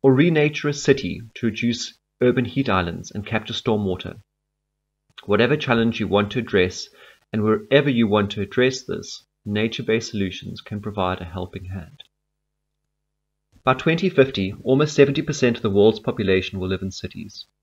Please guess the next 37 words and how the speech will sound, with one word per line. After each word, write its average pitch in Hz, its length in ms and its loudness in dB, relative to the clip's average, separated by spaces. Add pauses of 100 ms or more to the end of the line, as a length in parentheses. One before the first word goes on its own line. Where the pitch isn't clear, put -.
(580)
This 165 220 0
means 120 360 2
that 113 120 -4
we 104 120 -4
had 104 180 -4
better 117 200 6
get 131 200 2
down 104 240 2
to 107 80 -6
business 95 560 -2
in 98 60 -8
solving 101 380 0
many 104 200 2
of 120 80 -4
the 90 140 -2
issues 92 340 -6
that 101 160 -2
come 107 200 -2
with 104 160 -6
living 92 280 -4
in 127 120 -2
cities, 85 420 -12 (540)
including 151 400 2
addressing 123 380 4
localized 104 600 2
flooding 107 480 0
due 110 160 -4
to 117 100 -4
the 120 60 2
amount 104 280 2
of 98 100 -10
hard 98 300 2
surfaces, - 760 -6 (280)
reducing 110 540 0
heat 113 320 -2
island 98 260 0
effects, - 560 -6